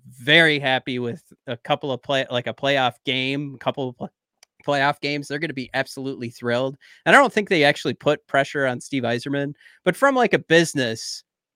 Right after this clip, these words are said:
like, from top to bottom, when you hit that point, it's completely different than when things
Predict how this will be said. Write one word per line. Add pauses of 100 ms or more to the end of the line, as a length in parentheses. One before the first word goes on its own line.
(200)
like,
from
top
to
bottom,
when
you
hit
that
point,
it's
completely
different
than
when (540)
things